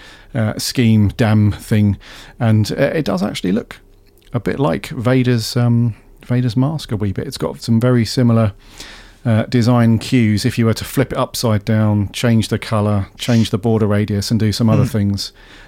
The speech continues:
Speaker 1: then it so would. But, uh, yeah, we spoke about this loads of times, Mark, how cool it looks, um, the location stuff on An-, uh,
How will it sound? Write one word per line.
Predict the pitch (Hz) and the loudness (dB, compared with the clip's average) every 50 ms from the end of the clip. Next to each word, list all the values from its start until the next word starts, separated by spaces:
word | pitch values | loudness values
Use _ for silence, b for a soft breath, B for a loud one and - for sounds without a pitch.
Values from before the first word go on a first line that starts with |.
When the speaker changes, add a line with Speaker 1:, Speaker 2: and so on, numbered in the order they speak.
| B B B | B B B
Speaker 1:
then | 120 104 | -2 -2
it | 107 - - | -2 -2 -4
so | - - 117 113 107 | -2 0 2 2 4
would. | 120 117 104 - - | 4 2 2 0 -2
But, | - 117 110 110 - - B B B B B B B B B B B B | -4 -2 -2 -2 -4 -8 B B B B B B B B B B B B
uh, | 143 143 151 190 | 2 2 4 4
yeah, | 190 180 | 4 4
we | 156 170 180 | 4 2 2
spoke | - 175 147 - | 2 2 2 2
about | 135 127 120 | 2 0 0
this | 113 - | 0 0
loads | 117 107 101 - | 2 0 0 2
of | |
times, | - 104 104 92 104 | 2 0 2 2 2
Mark, | 104 107 110 - | 2 0 0 0
how | 120 107 95 | -2 -2 -2
cool | - - 120 110 113 | 0 0 0 2 0
it | - | 0
looks, | 110 113 - - - - - - - - 143 226 220 | -2 -4 -6 -6 -8 -10 -10 -10 -12 -14 -16 -12 -8
um, | 143 110 101 101 101 101 104 - - - 113 | -6 -4 -2 0 0 0 -2 -4 -6 -8 -4
the | 117 113 | 0 0
location | 110 107 - - 110 107 - - - | 2 2 2 0 0 0 0 -2 -4
stuff | - 120 104 - - | -2 -4 -4 -2 -2
on | 107 101 | 0 0
An-, | 101 101 104 - | 2 2 0 0
uh, | - 120 104 98 95 95 | -2 -2 -2 -2 -4 -4